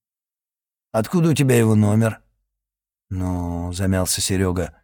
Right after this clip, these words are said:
«вроде как я телефон у тебя отработал». «Неубедительно, Сережа», покачал головой Егор Алексеевич. «Нахера бродяги вообще к алабаю?» рассердился Серега. «А чего Митрий хочет?»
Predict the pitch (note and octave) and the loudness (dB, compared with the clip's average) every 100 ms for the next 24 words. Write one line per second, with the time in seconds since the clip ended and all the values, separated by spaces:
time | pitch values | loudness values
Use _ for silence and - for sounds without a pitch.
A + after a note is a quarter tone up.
0 | _ _ _ _ _ G2+ G2 F#2+ - F#2+ | _ _ _ _ _ -8 -6 -6 -6 -4
1 | F#2+ F2+ - - F2+ E2 G#2+ A#2 A2+ A#2+ | -4 -4 -6 -8 -8 -6 -2 0 0 0
2 | A2+ A2+ A2+ G#2+ G#2 G2+ - _ _ _ | 0 0 0 0 -2 -6 -10 _ _ _
3 | _ _ _ _ _ _ _ _ - C#3+ | _ _ _ _ _ _ _ _ -6 0
4 | C#3 C#3 A#2+ G2+ C3+ E3+ C3 G2+ F2 - | 2 2 2 2 0 0 0 0 -2 -4
5 | D#2+ D#2 - - _ _ _ _ G#2 G#2+ | -8 -12 -14 -20 _ _ _ _ -6 -2
6 | G2 G#2 F#2+ G2 F#2+ F#2+ F#2 F2+ F#2+ F#2+ | 0 0 2 2 2 2 2 0 0 0
7 | F#2 - F2+ E2+ - _ _ _ _ _ | -2 -2 -2 -4 -10 _ _ _ _ _
8 | _ _ _ _ - A2 F3+ A#3+ F#3+ D#3 | _ _ _ _ -2 2 6 6 8 6
9 | G3 G3 C3 D#3 - - G#2+ A#2 C#3 G2+ | 6 4 4 4 0 0 4 4 4 2
10 | C#2+ - _ _ _ _ G#2 G2+ - G#2+ | -2 -14 _ _ _ _ -2 0 0 0
11 | F#2 F#2+ - F2+ - F2+ E2+ E2+ - _ | 0 -2 -2 -4 -4 -4 -6 -10 -14 _
12 | _ _ _ _ _ _ _ _ _ - | _ _ _ _ _ _ _ _ _ -6
13 | F#2+ - - G#3 G#3 D#3 G#2 F#2 F2 E2 | -6 -4 0 4 6 6 6 4 -4 -10
14 | - D#2 C#2 - - | -10 -10 -10 -12 -16